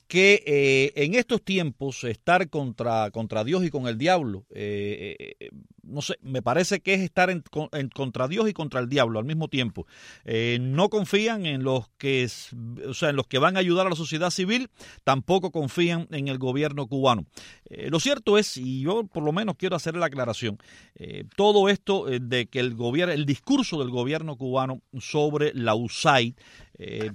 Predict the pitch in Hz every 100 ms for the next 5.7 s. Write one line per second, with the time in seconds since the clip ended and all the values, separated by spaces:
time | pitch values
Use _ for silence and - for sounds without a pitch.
0 | 110 113 160 175 175 160 151 160 156 107
1 | 147 160 156 143 135 - 151 151 117 -
2 | 117 120 156 175 - 110 113 113 156 151
3 | 135 127 143 151 143 160 147 151 - 131
4 | 135 139 147 143 127 110 143 139 127 107
5 | 123 120 127 113 160 202